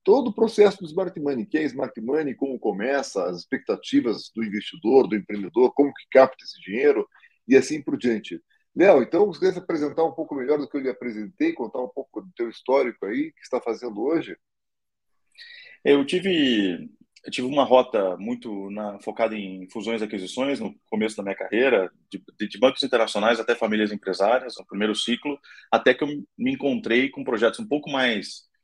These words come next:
Speaker 2: arriscados, digamos assim, mas nascentes, o que na época não se dava o nome das startups, mas era uma companhia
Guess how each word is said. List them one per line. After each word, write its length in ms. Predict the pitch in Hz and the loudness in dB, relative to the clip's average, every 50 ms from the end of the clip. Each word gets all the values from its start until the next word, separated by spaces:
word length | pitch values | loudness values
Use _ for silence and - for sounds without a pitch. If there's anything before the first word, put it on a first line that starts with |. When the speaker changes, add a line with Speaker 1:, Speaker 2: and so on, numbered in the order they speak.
| _ _ | _ _
Speaker 2:
arriscados, 720 | - 107 117 113 104 - - - 104 98 110 127 131 120 | -2 0 0 -2 -4 -4 -4 0 2 2 2 2 0 -4
digamos 300 | 104 95 104 104 95 98 | -10 -8 -8 -10 -8 -10
assim, 260 | 101 - - 117 120 | -10 -10 -10 -8 -8
mas 160 | 127 120 113 110 | -6 -6 -8 -8
nascentes, 760 | 113 110 110 107 107 - 117 107 117 135 - - - - - _ _ _ | -8 -8 -8 -8 -8 -6 -6 -6 -6 -8 -12 -14 -16 -18 -18 _ _ _
o 60 | - | -14
que 100 | - 160 | -6 -2
na 120 | 156 131 131 | 2 4 2
época 380 | 131 - - 107 90 82 - - | 2 2 0 -2 -2 -2 -4 -10
não 120 | 113 101 | -12 -10
se 120 | - 123 | -8 -2
dava 240 | 95 110 120 127 113 | 2 4 4 4 2
o 20 | 107 | 0
nome 200 | 104 107 107 - | -2 -2 -2 -4
das 160 | 98 92 - | -6 -8 -8
startups, 480 | - - 92 - - 110 - - - | -8 -10 -8 -8 -8 -8 -10 -10 -10
mas 160 | 117 113 113 139 | -8 -8 -6 -6
era 100 | 147 151 | -6 -8
uma 120 | 151 - | -8 -6
companhia 500 | 170 156 - 143 127 127 127 123 107 - | -6 -2 -2 -2 0 0 0 0 0 -2